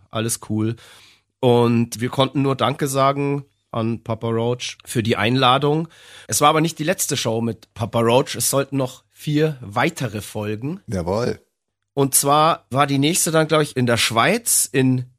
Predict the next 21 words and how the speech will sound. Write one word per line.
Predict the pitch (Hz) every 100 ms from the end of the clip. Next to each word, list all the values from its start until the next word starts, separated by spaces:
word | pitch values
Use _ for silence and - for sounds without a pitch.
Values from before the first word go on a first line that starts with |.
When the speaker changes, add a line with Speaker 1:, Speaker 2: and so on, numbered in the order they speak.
| _
Speaker 1:
Zürich. | - - 180 123
Speaker 2:
Ich |
glaube, | 92 107 131 95
ja. | 98 123 - _ _
Speaker 1:
Und | - 117
das | 131
war | 120 147
irgendwie | 160 160
so, | 151
so | 139 143
eine | 147
ganz | 135 135 175 -
komische | - 170 180 160 151 123
Halle, | 151 165 127
fast | - 139 -
ein |
bisschen | 131 147 135
so | 143 135 123
wie |
eine | 131 113 -
Turnhalle. | - 160 208 190 185 190 196 196 196